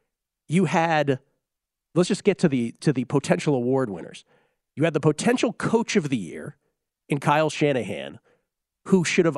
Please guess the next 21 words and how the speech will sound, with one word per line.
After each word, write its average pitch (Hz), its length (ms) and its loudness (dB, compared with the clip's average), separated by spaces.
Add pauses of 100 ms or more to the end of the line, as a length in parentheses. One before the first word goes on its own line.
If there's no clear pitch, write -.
obviously, 170 1000 0 (320)
obvious 165 340 2
by 117 380 -2 (160)
DeVonta 147 520 0
Smith's - 320 -4
reaction 113 720 -2 (300)
to 165 140 2
his 135 140 -2
non-catch 117 880 -4 (520)
on 151 100 2
a 131 140 -2
very 143 600 -2
high 131 200 0
leverage 120 460 -4
fourth 156 420 -2
down 123 280 -2
play 139 200 2
in 117 80 -2
a 110 40 -4
scoreless 117 500 -2
game, 120 420 -2